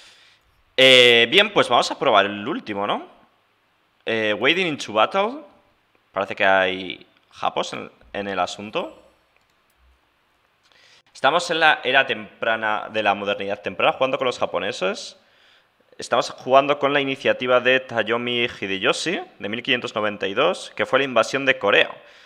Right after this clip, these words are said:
que inicialmente era una respuesta al, al rechazo de los coreanos de permitir a los ejércitos japoneses pasar para atacar a la China de Ming. Con las fuerzas superiores, los japoneses tomaron rápidamente el sur de Corea y la capital de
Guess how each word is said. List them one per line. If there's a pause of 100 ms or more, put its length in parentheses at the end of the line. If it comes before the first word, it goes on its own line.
(220)
que
inicialmente
era
una
respuesta
al,
al
rechazo
de
los
coreanos
de
permitir
a
los (200)
ejércitos
japoneses
pasar
para
atacar
a
la (100)
China
de
Ming.
Con
las
fuerzas
superiores,
los
japoneses (160)
tomaron
rápidamente
el
sur
de
Corea
y
la
capital
de